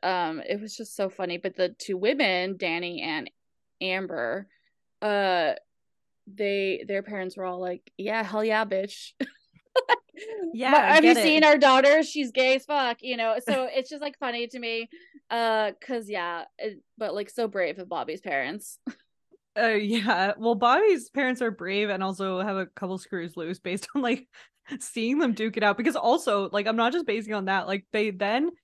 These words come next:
Speaker 2: okay, so they then sit down to dinner under the dildo chandelier. Um, and it's, like, the battle of the moms. The moms are, like, duking it out over, like, whose kid is best. So they're, like, it's kinda starts out, like, cute. They're like, "Oh, like,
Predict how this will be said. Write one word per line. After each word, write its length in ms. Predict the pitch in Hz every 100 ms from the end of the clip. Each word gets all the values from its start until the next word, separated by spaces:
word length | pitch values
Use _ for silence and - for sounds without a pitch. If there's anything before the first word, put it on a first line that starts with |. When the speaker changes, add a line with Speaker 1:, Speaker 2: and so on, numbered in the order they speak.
| -
Speaker 2:
okay, 120 | 190
so 80 | -
they 140 | 214
then 240 | 214 247 370
sit 320 | - 262 -
down 400 | 180 185 180 190
to 100 | 214
dinner 460 | 190 190 175 165 -
under 320 | 185 190 196 196
the 180 | 196 - _
dildo 380 | - 185 185 185
chandelier. 680 | 185 175 175 170 151 156 202 - _ _
Um, 380 | 220 208 202 202 -
and 120 | 226
it's, 160 | 247 254
like, 200 | 285 269
the 80 | 226
battle 400 | 202 190 254 302
of 80 |
the 80 | 233
moms. 480 | 202 202 226 170 185
The 80 | 202
moms 340 | 180 190 262
are, 100 | 320
like, 240 | 330 254 -
duking 340 | 185 202 254
it 100 | 247
out 200 | 170 180
over, 160 | 196 196
like, 200 | 190 180 -
whose 320 | 196 208 196
kid 300 | - 180 175
is 120 | 175
best. 320 | - 160 262
So 60 | 247
they're, 160 | 202
like, 240 | 196 190 190 - _
it's 140 | 330 -
kinda 220 | 494 415
starts 200 | 392 330
out, 100 | 302
like, 160 | 247 233
cute. 340 | - 202 202
They're 120 | 208
like, 220 | 202 202 -
"Oh, 400 | 330 339 330 311 _
like, 240 | 262 269